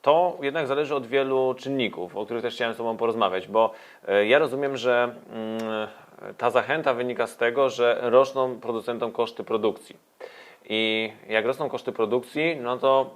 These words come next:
jest taka na-, naturalna tendencja do przerzuca-, przerzucania tych kosztów na klienta końcowego. No ale pytanie, czy tak się stanie, e, czy tak się nie stanie, e, to też jednak zależy od, e, popytu,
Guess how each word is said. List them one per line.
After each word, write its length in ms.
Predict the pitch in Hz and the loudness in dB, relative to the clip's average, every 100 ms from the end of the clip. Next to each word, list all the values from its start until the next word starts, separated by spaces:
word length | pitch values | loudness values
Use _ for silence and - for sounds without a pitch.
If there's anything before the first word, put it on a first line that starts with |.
| - | -14
jest 140 | 123 113 | -10 -6
taka 140 | 127 | -2
na-, 140 | 123 127 | 0 2
naturalna 560 | 127 117 123 143 139 | 0 0 4 4 2
tendencja 380 | 120 113 123 131 | -2 -4 -2 -2
do 80 | 120 | -4
przerzuca-, 600 | - 113 101 110 98 - | -4 -10 -8 -10 -10 -20
przerzucania 440 | - 113 104 127 117 | -10 -8 -2 -2 -2
tych 120 | 104 | -2
kosztów 260 | 120 113 | -6 -4
na 120 | 117 110 | -6 -4
klienta 300 | 113 110 110 | -4 -4 -2
końcowego. 520 | 117 107 110 95 95 | -4 -2 2 2 2
No 80 | 104 | -2
ale 100 | 110 | -2
pytanie, 320 | 113 160 165 | -2 -2 -2
czy 100 | - | -4
tak 180 | 139 120 | -6 -4
się 120 | 117 | -8
stanie, 520 | - 123 107 127 175 - - - - | 0 2 2 -2 -4 -10 -20 -20 -8
e, 220 | 98 104 | 0 0
czy 120 | 101 | 0
tak 140 | - 123 | -2 0
się 240 | 131 120 | 2 0
nie 200 | 113 131 | 0 -4
stanie, 520 | 135 123 113 127 170 185 - - - - | -2 0 0 0 -2 -4 -14 -20 -20 -4
e, 200 | 104 110 | 0 0
to 140 | 117 | 0
też 160 | 127 151 | 0 0
jednak 220 | 151 143 | -2 0
zależy 300 | 127 135 143 | 2 2 0
od, 160 | 131 117 | -2 -2
e, 40 | 127 127 127 123 - - - - | 0 2 2 0 -8 -20 -20 -8
popytu, 580 | 123 143 143 151 170 | -2 0 2 2 0